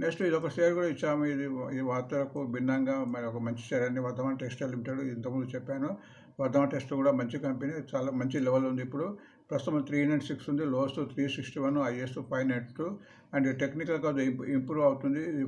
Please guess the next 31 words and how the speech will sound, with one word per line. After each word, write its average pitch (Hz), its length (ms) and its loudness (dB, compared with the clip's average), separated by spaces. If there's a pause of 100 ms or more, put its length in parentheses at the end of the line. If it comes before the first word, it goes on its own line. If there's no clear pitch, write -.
ఫార్టీ 143 280 2
సిక్స్, 143 220 -6
అంటే 143 240 -2
ఫార్టీ 135 280 -2
ఫైవ్ 156 120 -2
క్రాస్ 131 280 0
అయింది. 151 340 -2 (340)
మీరు 143 120 0
చూస్తే 151 400 -2
కూడా 151 200 0
ఇక్కడ 143 160 -2
కంటిన్యూగా 143 520 2
ఫోర్ 135 240 -2
డేస్ 135 240 -2
పెరిగింది, 131 520 0 (400)
but 165 140 0
ఒక 151 140 -2
ట్వంటీ 151 340 0
డే, 175 160 0 (260)
ట్వంటీ 151 240 4
డేస్ 160 260 2
మూవింగ్ 139 240 6
యావరేజ్ 139 240 4
క్రాస్ 135 240 2
అయింది. 135 180 0
ఇక్కడ 135 220 -2
ఫిఫ్టీ, 131 380 -4
హండ్రెడ్, 131 320 0
టూ 135 100 -2
హండ్రెడ్ 123 380 0
కావాలి. 127 520 -2